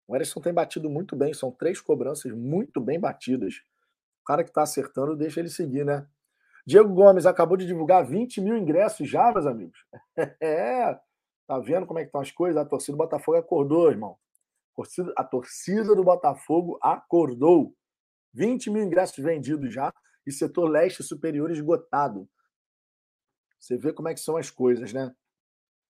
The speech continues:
A gente vai seguindo essa pegada, a gente vai continuar vendo o Botafogo crescer, pode ter certeza disso.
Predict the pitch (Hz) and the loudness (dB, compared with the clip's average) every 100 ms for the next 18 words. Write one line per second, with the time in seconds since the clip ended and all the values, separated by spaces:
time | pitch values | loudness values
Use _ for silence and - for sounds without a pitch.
0 | _ 107 135 135 165 151 156 165 160 143 | _ -16 -6 -2 -2 -2 -4 -2 -4 -2
1 | 135 101 120 147 139 143 143 151 170 156 | -2 -2 0 0 0 -6 -8 -8 -6 -8
2 | - 151 113 143 139 143 139 135 135 139 | -4 -4 -2 -2 0 -2 -2 -4 -8 -2
3 | 135 123 - 139 151 156 _ _ _ - | -2 -2 -2 2 2 2 _ _ _ 6
4 | 170 175 147 143 170 165 98 98 - | 6 6 0 0 4 4 2 -8 -20